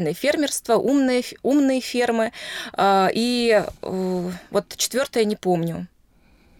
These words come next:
Тоже какой-то интегрированная вещь. А, высокопротеиновые, э, заменители мяса, как насекомые.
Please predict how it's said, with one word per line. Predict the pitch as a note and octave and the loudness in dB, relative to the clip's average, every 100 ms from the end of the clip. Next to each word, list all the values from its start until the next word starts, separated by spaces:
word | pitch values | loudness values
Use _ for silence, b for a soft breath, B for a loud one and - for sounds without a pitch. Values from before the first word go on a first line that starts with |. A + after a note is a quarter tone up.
| _ - | _ -4
Тоже | G3 F#3+ | -4 -4
какой-то | - G3 F#3 F#3 | -6 -4 -2 -2
интегрированная | - - G3 G#3 G3 G3 F3+ F3+ | -4 -4 -4 0 2 2 0 -2
вещь. | - | -2
А, | G#3+ F#3 | -2 0
высокопротеиновые, | F#3 D4+ C4+ - G3+ G#3 A#3 A#3 G#3 G3+ G3 B B B | 0 -2 -2 -4 -4 -2 0 0 2 0 0 B B B
э, | - G3 G3 F#3+ F3+ | -2 0 2 2 0
заменители | F#3 A3+ A#3 A#3 - F3 F3 | 2 2 2 0 -2 0 0
мяса, | A3+ E4 - D#4 D4+ | 2 2 2 2 2
как | - B3 A3 | 0 0 -2
насекомые. | G#3+ A3 - E3 C#3 - | -4 -6 -6 -4 -4 -6